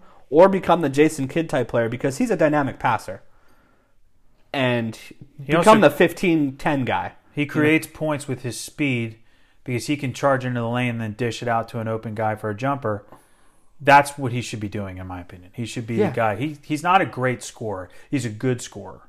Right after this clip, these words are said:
Speaker 1: He's a good scorer, but he can't make free throws when it matters.
Speaker 2: No. Right, exactly right.
Speaker 1: Um, I, I'm, like, he just, they have too many, there's too many weapons.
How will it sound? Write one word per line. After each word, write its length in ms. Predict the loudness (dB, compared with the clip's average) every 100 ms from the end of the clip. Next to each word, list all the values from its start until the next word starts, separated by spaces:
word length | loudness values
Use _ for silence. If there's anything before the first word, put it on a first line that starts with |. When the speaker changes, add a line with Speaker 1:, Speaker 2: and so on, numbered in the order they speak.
| -20 -2
Speaker 1:
He's 140 | 2
a 40 | 4
good 180 | 4 4
scorer, 320 | 6 6 6
but 120 | 2
he 40 | 0
can't 220 | 0 0
make 160 | -2
free 180 | -2 -4
throws 460 | -2 -2 -2 -6 -14 -20 -14 -2
when 120 | -2
it 40 |
matters. 480 | 0 -2 -2 -6 -8
Speaker 2:
No. 220 | -8 -8 -10 _ -12 -4
Right, 120 | -2
exactly 340 | 2 0 0
right. 200 | -6 -8 -14 2
Speaker 1:
Um, 480 | 8 10 10 6 -2 -12 _ -2
I, 160 | 0 6
I'm, 220 | 6 8
like, 220 | 6 6
he 120 | 0
just, 220 | 0 -2 -8 -20 -20 -20 -20 -20 -20 -20 -20 -20 -20 -20 _ -20 6
they 180 | 8
have 140 | 8 6
too 140 | 0
many, 160 | 0 2
there's 240 | 2 0
too 180 | -2 -2
many 180 | 0 0
weapons. 540 | 2 0 -2 -8 -12